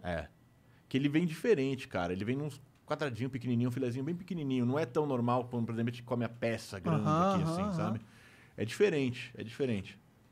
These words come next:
Speaker 2: Gosto é diferente?
Speaker 1: Cara, você não tem dificuldade nenhuma pra mastigar. Você praticamente não sente fibra. É mei-, meio estranho falar isso, mas meio que derrete, assim, meio que uma manteigado, assim, sabe?
Speaker 2: Que
Speaker 1: É
Speaker 2: gosto?
Speaker 1: bom.
Speaker 2: Parece gostoso.
Speaker 1: É bom, é bom, é bom.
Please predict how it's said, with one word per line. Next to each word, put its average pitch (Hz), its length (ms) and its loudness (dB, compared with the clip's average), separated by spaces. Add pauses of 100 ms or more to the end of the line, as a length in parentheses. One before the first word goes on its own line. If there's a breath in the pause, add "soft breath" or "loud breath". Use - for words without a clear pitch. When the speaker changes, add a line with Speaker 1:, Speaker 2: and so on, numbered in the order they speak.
(140)
Speaker 2:
Gosto - 400 -10 (240)
é - 40 -16
diferente? 165 440 -12 (400)
Speaker 1:
Cara, 120 440 10 (180)
você - 160 -2
não 147 80 0
tem 165 100 4
dificuldade 147 420 4
nenhuma 160 260 2
pra 160 100 2
mastigar. 110 480 -2 (160)
Você 120 180 -4
praticamente 170 440 0
não 170 80 0
sente 175 180 -2
fibra. 90 400 -2 (480)
É - 200 -16
mei-, 123 320 -4 (220)
meio 147 500 2
estranho 185 340 4
falar 156 180 8
isso, 170 180 2
mas 160 160 -4 (460)
meio 175 160 4
que 185 80 0
derrete, 143 380 8
assim, 110 100 -4
meio 147 140 -2
que - 60 -10
uma 160 80 0
manteigado, 110 680 -2
assim, 90 160 -10
sabe? 113 260 2 (300 loud breath)
Speaker 2:
Que - 80 -6
Speaker 1:
É 160 40 0
Speaker 2:
gosto? 247 200 2
Speaker 1:
bom. 92 40 -4
Speaker 2:
Parece 151 320 2
gostoso. 196 460 -2
Speaker 1:
É - 40 -2
bom, 87 380 -2 (200)
é - 80 -6
bom, 90 220 -2 (300)
é 98 80 -4
bom. 90 220 -4